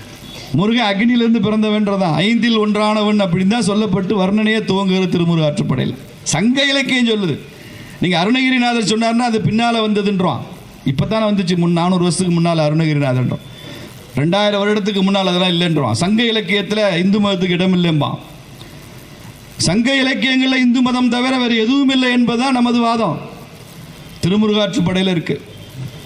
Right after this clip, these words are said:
உங்களுக்கு தெரியுமா, அகநானூர்ல ஒரு பாடல், அந்த பாடல்ல ஒரு பையனும் பொண்ணும் கதைப்படி அது தலைவன் தலைவிம்பாங்க. தலைவனும் தலைவியும் ஊரை விட்டு ஓடி போயிடுறாங்க. ஓடி போன உடனே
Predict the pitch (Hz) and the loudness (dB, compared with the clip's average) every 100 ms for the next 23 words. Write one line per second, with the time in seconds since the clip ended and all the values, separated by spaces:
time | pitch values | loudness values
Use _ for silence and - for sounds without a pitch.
0 | - - - - - - - - 156 175 | -18 -18 -18 -18 -16 -16 -16 -6 -2 0
1 | 196 226 226 240 196 240 240 233 214 220 | 0 2 2 2 2 2 2 2 2 2
2 | 196 175 175 185 160 - 240 - - - | 0 0 0 0 0 -2 -6 -10 -16 -16
3 | - - - - - - - - - 170 | -18 -20 -20 -18 -16 -16 -18 -18 -4 -2
4 | 185 156 214 226 214 233 214 202 190 196 | 0 0 0 2 0 2 0 0 0 0
5 | 226 226 202 202 220 214 151 - - - | 2 2 2 2 2 2 0 -4 -12 -8
6 | - 175 214 226 226 226 202 196 208 208 | -2 0 0 0 0 0 0 0 0 0
7 | 202 185 190 196 175 160 135 - - - | 0 0 2 2 2 0 0 -4 -14 -20
8 | - - - - - - - - - - | -20 -20 -20 -20 -20 -20 -20 -20 -18 -6
9 | 170 233 233 233 196 208 214 233 220 226 | -2 0 0 0 0 0 0 2 2 2
10 | 214 208 196 196 185 165 143 123 - - | 0 0 0 0 0 0 -2 -4 -8 -14
11 | - - - - - - - - - - | -16 -18 -18 -16 -16 -18 -18 -18 -16 -16
12 | - - 156 226 240 196 220 214 233 | -16 -4 -2 0 0 0 0 0 0